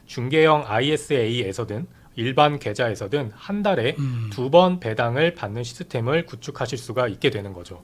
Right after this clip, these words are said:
Speaker 2: 오, 좋습니다. 가령 기존에 월말 배당 받는 미국 배당 다우존스 이티에프에 투자를 하시던 분들은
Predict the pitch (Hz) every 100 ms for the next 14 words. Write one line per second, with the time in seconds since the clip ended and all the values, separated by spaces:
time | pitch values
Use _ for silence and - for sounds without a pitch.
0 | - 151 147 131 120 147 - 170 123 120
1 | 110 - - - - - - 151 175 190
2 | 202 190 151 165 202 208 196 160 160 147
3 | 147 143 160 180 156 151 143 143 143 143
4 | 160 160 160 170 160 160 156 170 180 170
5 | 175 165 156 156 156 131 123 117 113